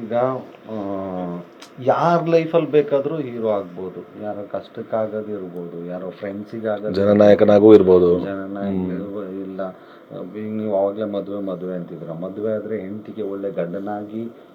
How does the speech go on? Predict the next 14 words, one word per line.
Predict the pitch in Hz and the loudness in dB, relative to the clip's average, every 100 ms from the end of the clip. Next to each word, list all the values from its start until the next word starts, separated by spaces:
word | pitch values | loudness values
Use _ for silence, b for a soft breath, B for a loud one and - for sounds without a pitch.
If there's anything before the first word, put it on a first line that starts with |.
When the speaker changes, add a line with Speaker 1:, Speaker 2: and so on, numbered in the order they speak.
| - | -16
Speaker 1:
ಹೀರೋ | 107 104 95 | -10 -6 -4
ಆಗ್ಬೋದು, | 90 87 90 85 85 - - - | -6 -10 -12 -12 -14 -18 -20 -12
ಅದಾದ್ಮೇಲೆ | 85 95 101 104 101 | -8 -6 -6 -8 -8
ಅಪ್ಪನಿಗೆ | 82 - 107 101 | -8 -8 -10 -8
ಒಳ್ಳೆ | 95 95 98 | -8 -8 -8
ಮಕ್ಕಳಾಗ | 90 82 - 104 101 | -8 -10 -10 -10 -6
ಆಗ್ಬೋದು, | 95 85 82 78 | -8 -10 -14 -18
Speaker 2:
ಹೌದು. | 78 - | -14 -4
Speaker 1:
ಅಮ್ಮನಿಗೆ | 82 78 120 123 113 104 107 | -4 -2 -4 -4 -6 -6 -8
ಒಳ್ಳೆ | 98 98 101 | -8 -10 -10
ಮಗನಾಗಿ, | 98 92 87 101 95 82 78 78 | -8 -8 -8 -10 -10 -12 -14 -10
ತಂದೆಗೆ | 87 92 95 107 101 | -8 -8 -8 -10 -10
ಒಳ್ಳೆ | 95 98 90 92 | -12 -12 -14 -14
ಇದಾಗಿ, | 90 95 87 82 | -12 -10 -10 -12